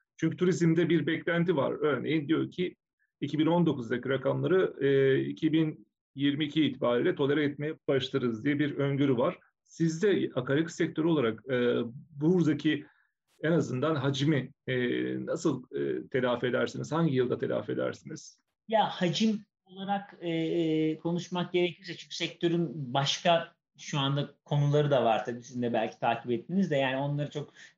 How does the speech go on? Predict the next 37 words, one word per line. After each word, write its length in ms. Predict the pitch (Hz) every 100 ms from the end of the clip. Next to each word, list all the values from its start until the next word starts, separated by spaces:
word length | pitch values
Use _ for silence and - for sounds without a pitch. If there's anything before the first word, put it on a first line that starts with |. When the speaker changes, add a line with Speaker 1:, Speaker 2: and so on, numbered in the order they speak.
| -
Speaker 2:
detaylandırmaya 840 | 147 151 139 143 139 143 147 143
gerek 220 | 143 147
yok 120 | 151
ama 180 | 170 147
hacim 280 | 151 147 196
anlamında 500 | 180 175 160 160 151
bakarsak 500 | 160 202 165 - 175
aslında 480 | 160 160 - 196 190
bu 60 | 185
son 420 | - 202 202 190 _ _
kapanma 720 | - 160 170 175 175 175 175 185
olmasaydı, 920 | 190 202 170 - 131 117 127 196 - _ _ _
e, 320 | 127 120 120 120
şimdi 260 | - 139
şu, 280 | - 151 -
şu 140 | -
on 200 | 147 143
yedi 280 | 147 139 120
günlük, 440 | 117 127 202 - - _ _ _
e, 100 | 147 139 135 135 131 135 131 156 110 123
oldukça 520 | 196 208 233 - 226
iyi 260 | 220 226
gidiyorduk. 400 | 208 165 139 -
Yani 220 | 175 170 170
iki 200 | - 190
bin 80 |
on 200 | 196 202
dokuz 220 | 185 185 -
seviyelerini 720 | 170 160 165 160 151 160 170
biz 180 | 170 -
kendi, 520 | 151 156 160 170 - - 127
e, 120 | 139 131
anlamımızda, 640 | 131 127 127 120 120 117
istasyonlarda 840 | 160 - 147 143 - 139 139 139 143
yapılan 320 | 139 - 135
satışlar 440 | 131 139 - 156
anlamında, 680 | 143 127 123 120 123 185 196